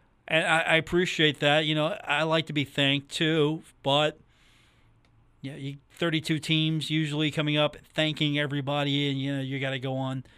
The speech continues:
this long diatribe about how great this player is, and you hand it off to someone else sometimes to make the pick. I just like the commissioner coming up and just making the pick.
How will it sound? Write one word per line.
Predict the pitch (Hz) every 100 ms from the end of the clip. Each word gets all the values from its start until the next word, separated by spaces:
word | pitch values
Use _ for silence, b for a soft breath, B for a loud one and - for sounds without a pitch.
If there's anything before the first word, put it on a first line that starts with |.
| b b
this | 139 -
long | 131 135 139 139 135 139
diatribe | 120 127 139 123 - 139 139 131
about | 123 127 123
how | 135
great | 123 131 135
this | 139 131
player | - 131 135 135
is, | 135 135 135 135
and | 127
you | 120
hand | 131 131
it | 131
off | 135
to | -
someone | 135 135
else | 139 135
sometimes | 135 135 131 123
to |
make | 131
the | 131
pick. | 127 135 - - B B B B B -
I | 156
just | 165
like | 180 165
the | 139
commissioner | 151 175 170 143
coming | 160 143
up | 180 -
and | 135
just | 143 143
making | 156
the | 165
pick. | - -